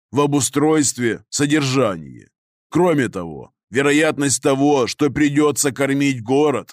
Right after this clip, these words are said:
была невероятно мала. Уже тогда предполагали, что если кому-то доведется воспользоваться этими хранилищами,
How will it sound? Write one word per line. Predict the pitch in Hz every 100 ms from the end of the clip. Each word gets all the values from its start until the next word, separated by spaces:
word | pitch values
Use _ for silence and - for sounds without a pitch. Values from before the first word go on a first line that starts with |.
| _
была | 98 135 151 156
невероятно | 156 160 156 160 156 113 113 113
мала. | 127 117 85 67 _ _ _ _ 117
Уже | 143 160 147
тогда | 160 165 160 147 101
предполагали, | 82 110 120 117 120 127 131 127 113 - _
что | - 147
если | 147 147 147
кому-то | 127 143 151 147 139
доведется | 139 143 139 147 139 135
воспользоваться | 135 131 - 151 175 139 123 113 127
этими | 104 131 120 123
хранилищами, | 117 135 143 143 120 98 - 87 78 62